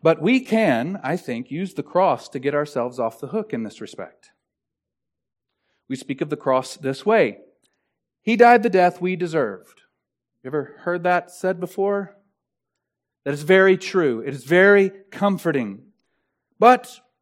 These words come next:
you know, what about all those Christians who suffered a death in some ways more painful than the death of our Lord?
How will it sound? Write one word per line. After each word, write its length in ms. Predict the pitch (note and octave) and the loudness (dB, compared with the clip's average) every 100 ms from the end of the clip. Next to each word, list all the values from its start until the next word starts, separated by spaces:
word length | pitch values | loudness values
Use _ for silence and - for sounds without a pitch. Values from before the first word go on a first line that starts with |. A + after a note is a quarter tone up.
| - | -4
you 100 | B3+ | -2
know, 340 | D3 F3+ G3+ - | 0 -2 -4 2
what 120 | C4 | 4
about 220 | C#4+ C#4 | 4 4
all 200 | A3 B3 | 4 4
those 240 | B3 A#3 A3+ | 4 2 0
Christians 520 | G#3+ G#3 A3 G3+ - | -2 -2 -4 -8 -4
who 180 | G3+ F#3+ | -4 -4
suffered 420 | - G#3+ G#3+ F#3+ | 0 0 2 -2
a 80 | E3+ | 0
death 460 | F#3+ F#3 - - - | 0 0 -4 -20 -12
in 160 | F3 | -8
some 180 | G3 B3 | -4 -2
ways 260 | F3+ E3+ D#3+ | -2 -2 -2
more 200 | B3+ C4+ | -2 -2
painful 580 | D#3+ C#3 A2+ A2+ G2 | -4 -6 -6 -10 -12
than 140 | G#2+ A#2+ | -10 -8
the 100 | A#2 | -6
death 200 | A2+ A2 | -6 -6
of 100 | A2 | -8
our 100 | A2 | -6
Lord? 440 | A2 G2+ F#2+ - | -6 -8 -10 -18